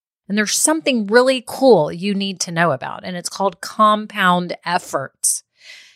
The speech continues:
Have you heard about this before? You've probably heard of compound interest, right? You learned about this, the basics of saving your money.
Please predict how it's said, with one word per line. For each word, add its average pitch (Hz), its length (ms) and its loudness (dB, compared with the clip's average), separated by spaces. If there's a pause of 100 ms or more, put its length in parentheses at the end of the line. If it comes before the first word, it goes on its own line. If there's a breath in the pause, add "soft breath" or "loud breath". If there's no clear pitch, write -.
Have 165 100 -8
you 175 120 -4
heard 214 380 6
about 180 300 4
this 151 180 -6
before? - 480 -16 (380 loud breath)
You've 208 160 -8
probably 311 300 4
heard 294 200 4
of 233 140 0
compound 214 720 0 (100)
interest, - 840 -2 (540 soft breath)
right? 180 320 6
You 220 160 0
learned 196 500 2
about 190 320 4
this, 175 240 0
the 180 100 -6
basics 185 800 -2
of 160 180 -2
saving 170 480 -2
your 202 140 4
money. 175 580 0